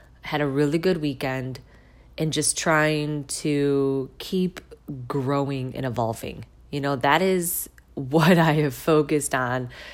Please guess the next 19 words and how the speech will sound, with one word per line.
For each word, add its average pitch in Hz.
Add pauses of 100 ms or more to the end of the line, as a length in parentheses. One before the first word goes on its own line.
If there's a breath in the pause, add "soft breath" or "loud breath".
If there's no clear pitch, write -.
(380 loud breath)
for, -
honestly, 143 (160)
the 131
last 120
decade, 117 (320)
is 131
how 135
to 123
keep 131
growing. 120 (580)
And, 120
uh, 120 (1400 soft breath)
you 151
know, 147
and 139
I 139
was 139
thinking 160
about 131